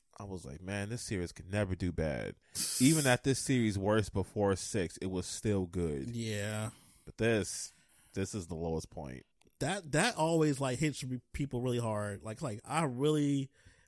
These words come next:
Speaker 2: put faith in this is gonna be at least a great experience with a franchise I love so much. And for it to be just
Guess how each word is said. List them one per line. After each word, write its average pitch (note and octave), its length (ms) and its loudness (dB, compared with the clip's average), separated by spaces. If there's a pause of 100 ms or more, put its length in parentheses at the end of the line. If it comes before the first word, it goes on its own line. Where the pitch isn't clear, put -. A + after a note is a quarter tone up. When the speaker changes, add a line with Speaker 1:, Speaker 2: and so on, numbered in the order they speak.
Speaker 2:
put D3+ 200 6
faith D3 380 2
in B2+ 80 -6
this C#3 100 0
is C#3 60 -4
gonna C#3 160 0
be C3 140 2
at B2+ 100 2
least C#3+ 300 2
a B2+ 100 -4
great B2+ 240 -2
experience C3+ 480 -2
with B2+ 180 -2
a A2 40 -10 (180)
franchise C#3 240 -2
I C3 60 0
love C3+ 320 0
so C3+ 160 0
much. C3 440 0 (440)
And C#3 220 2
for C3+ 120 0
it D#3 140 6
to D3+ 80 2
be C#3+ 160 4
just A#2+ 680 0